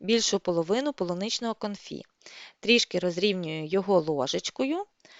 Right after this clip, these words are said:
З іншої сторони кільця наношу фісташковий крем, щоб покрилась вся полуниця по колу. По висоті має бути, як полуничного конфі в кільці. Далі на конфі викладаємо другий бисквітний корж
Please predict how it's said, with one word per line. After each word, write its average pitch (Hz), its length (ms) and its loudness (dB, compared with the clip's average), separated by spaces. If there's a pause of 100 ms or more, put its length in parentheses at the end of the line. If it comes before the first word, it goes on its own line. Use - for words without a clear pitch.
(200)
З 226 120 -4
іншої 359 380 4
сторони 208 440 2
кільця 180 540 -2 (120)
наношу 254 500 0
фісташковий 285 760 4
крем, 208 420 2 (320)
щоб - 280 2
покрилась 277 600 4
вся 226 300 6
полуниця 185 800 0
по 226 160 2
колу. 151 640 -4 (480)
По 233 100 4
висоті 320 480 2
має 254 340 2
бути, 269 560 2 (260)
як 220 480 6
полуничного 190 580 -4
конфі 170 340 -6
в - 80 -8
кільці. - 560 -6 (600)
Далі 349 420 8
на 240 140 2
конфі 254 520 -2
викладаємо 214 800 2
другий 233 320 0
бисквітний 202 640 -4
корж - 400 -4